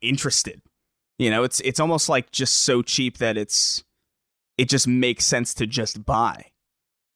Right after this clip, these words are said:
It's, it's, it's right at that sweet spot. And also, like, when you consider, I, I just think Game Pass is, the value of Game Pass is so objectively insane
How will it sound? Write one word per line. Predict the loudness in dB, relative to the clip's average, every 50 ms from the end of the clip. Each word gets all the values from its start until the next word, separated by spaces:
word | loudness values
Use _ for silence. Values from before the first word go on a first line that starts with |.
| _ _ _ _ _ _ _ _ _
It's, | -2 0 2 2
it's, | 2 2 2 2 -2 -2
it's | -2 -2 -2 -2 -2
right | -4 0 2 4 4 4 2
at | 0
that | -2 -2 0
sweet | 0 0 0 0 0 -2 -2
spot. | -4 -4 -2 -2 -2 -2 -4 -8 -14 -20 _ _ _ _ _ 0
And | 4 4
also, | 6 6 4 4 2
like, | 2 2
when | 0 0 -2
you | -2
consider, | -2 -2 -2 -2 -2 0 0 0
I, | 0 0 -2 -4
I | -4
just | -4 -4 -2
think | -2 -2 -2
Game | 0 -2 0
Pass | 0 0 -2 -2 -2 -4
is, | -6 -8
the | -10 -6 -4 -4
value | 0 4 4 4 4 2 0
of | -2
Game | -2 -2 -2 0
Pass | -2 -2 -2 -2
is | -2 -2
so | 0 2 2 2 2 2
objectively | 2 -2 -2 -4 -2 0 0 0 -2 -4 -6 -4 -4 -4 -2
insane | -2 0 0 0 0 -2 -4 -6 -6 -6 -6 -8 -10